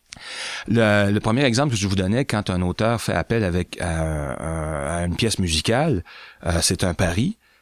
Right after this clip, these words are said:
parce qu'il faut, pour que ça marche, il faut que le, le, le lecteur connaisse la, la musique,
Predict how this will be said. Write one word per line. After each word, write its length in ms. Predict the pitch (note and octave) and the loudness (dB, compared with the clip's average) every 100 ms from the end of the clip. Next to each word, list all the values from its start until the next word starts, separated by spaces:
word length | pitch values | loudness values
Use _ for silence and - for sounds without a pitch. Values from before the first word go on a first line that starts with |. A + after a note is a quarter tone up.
| - | -6
parce 160 | E2+ - | -2 0
qu'il 140 | F2 | 0
faut, 320 | - A2 C#3 - | 0 2 0 -2
pour 140 | F#2 | -6
que 80 | - | 0
ça 160 | - D#2+ | 0 2
marche, 440 | A2 F3+ - - _ _ _ _ _ _ _ - | 0 0 -4 -6 _ _ _ _ _ _ _ -10
il 100 | E2+ | -4
faut 160 | A#2+ | -2
que 140 | - F#2 | 0 2
le, 340 | E2 D#2+ D#2 | 2 2 0
le, 440 | D2+ D#2 D2 D2 | 0 -2 -2 -4
le 100 | D2 | -2
lecteur 400 | D#2 E2 - G#2+ | -2 -2 0 -2
connaisse 320 | - F2 A2+ D#2+ | 0 -2 0 -2
la, 60 | |
la 240 | E2 D#2+ D#2+ | -2 -4 -4
musique, 440 | D#2 E2+ - | -4 -6 -10